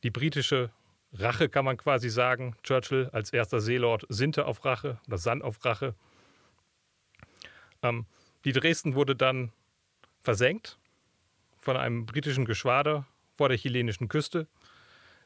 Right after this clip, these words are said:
Das war eigentlich das Ende für die allermeisten der Besatzungsmitglieder. Nicht so für Canaris. Die meisten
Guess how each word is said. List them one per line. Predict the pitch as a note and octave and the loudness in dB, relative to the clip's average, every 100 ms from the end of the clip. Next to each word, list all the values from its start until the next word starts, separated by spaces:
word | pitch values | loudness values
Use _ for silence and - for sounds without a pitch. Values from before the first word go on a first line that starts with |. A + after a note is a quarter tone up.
| - | -2
Das | A#2+ | 0
war | C#3+ D3 A#2+ | 4 2 4
eigentlich | C#3+ E3+ D#3 | 2 2 0
das | - B2 | 0 0
Ende | - C#3+ C3 | 2 2 4
für | G2+ A#2+ | 0 0
die | A#2+ | 0
allermeisten | C3+ C3+ B2+ C3 - C3+ | 2 4 2 0 0 0
der | A#2+ A#2+ A#2 G#2+ _ _ _ | 4 4 2 -2 _ _ _
Besatzungsmitglieder. | - A2 A#2+ - A2+ - G2+ - G#2 G#2 G2+ _ _ | -4 2 2 2 -4 -2 -4 -4 -6 -6 -8 _ _
Nicht | C#3+ E3 | 0 4
so | F3+ | 4
für | - D#3+ | 2 0
Canaris. | D3+ C3 B2 F#2+ F#2 - _ _ _ _ _ - | 0 2 0 -2 -8 -16 _ _ _ _ _ -6
Die | B2 | 0
meisten | A#2+ D#3+ - F#3 E3+ | 2 2 0 -6 -6